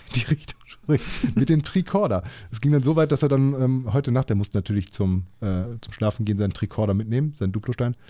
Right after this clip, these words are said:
ähm, dass er dann rüberkommen wollte ins Bett und dann im, mit verschlafenem Blick und verschlafener Stimme sagte, „Mein Tricorder noch.“ Und das Kind ist übrigens wach.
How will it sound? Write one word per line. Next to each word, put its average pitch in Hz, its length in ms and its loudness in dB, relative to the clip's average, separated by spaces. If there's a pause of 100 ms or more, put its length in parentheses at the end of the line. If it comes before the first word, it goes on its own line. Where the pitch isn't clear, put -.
(500)
ähm, 113 400 2
dass 107 160 -2
er 120 60 2
dann 120 260 0 (280)
rüberkommen 143 520 2
wollte 131 180 2
ins 123 140 0
Bett - 260 -2
und 135 140 -2
dann 139 360 2
im, 120 180 -2 (100)
mit 143 180 -4
verschlafenem 127 720 0 (160)
Blick 147 320 -2 (160)
und 123 220 -4
verschlafener 123 500 -2
Stimme 131 260 0
sagte, 127 320 0 (360)
„Mein 226 260 4
Tricorder 226 680 4
noch.“ 185 260 2
Und 139 80 2
das 117 120 -2
Kind 117 200 -2
ist 90 120 -6
übrigens 90 240 -4
wach. 71 180 -8